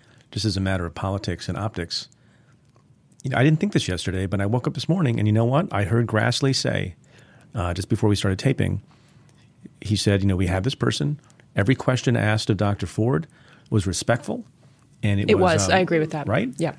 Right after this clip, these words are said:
Speaker 1: And he then contrasted that with, I think he overstated it, but he contrasted that with then, you know, the, uh, the sort of obnoxious questioning, uh, and tough questioning by the Democrats,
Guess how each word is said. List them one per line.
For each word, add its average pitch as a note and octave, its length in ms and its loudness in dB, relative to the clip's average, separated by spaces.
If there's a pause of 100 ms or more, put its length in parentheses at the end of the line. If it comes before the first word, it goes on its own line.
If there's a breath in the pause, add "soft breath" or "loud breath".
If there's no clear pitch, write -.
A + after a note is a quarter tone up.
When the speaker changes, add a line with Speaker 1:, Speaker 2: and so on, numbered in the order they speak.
(120)
Speaker 1:
And A2 160 4
he A2 80 6
then A2+ 180 4
contrasted A2 520 0
that G#2 220 0
with, G#2 360 -2 (300)
I F#2 140 2
think F#2+ 100 0
he F#2+ 80 2
overstated D#3 340 2
it, G#2+ 80 2
but F#2+ 120 0
he F#2+ 60 0
contrasted G2+ 480 0
that G2 180 0
with F#2+ 200 -2
then, F#2 320 0 (640 loud breath)
you G#2 120 0
know, F#2+ 300 2
the, G2 220 2
uh, F2+ 220 2 (600)
the B2 100 2
sort G2+ 140 2
of F#2+ 80 0
obnoxious G2 480 0
questioning, A2+ 560 -2 (480 loud breath)
uh, G2 180 2
and G#2 140 2
tough - 200 0
questioning A#2+ 560 0 (680 soft breath)
by G#2+ 440 2
the G#2 120 -2
Democrats, A2+ 720 -2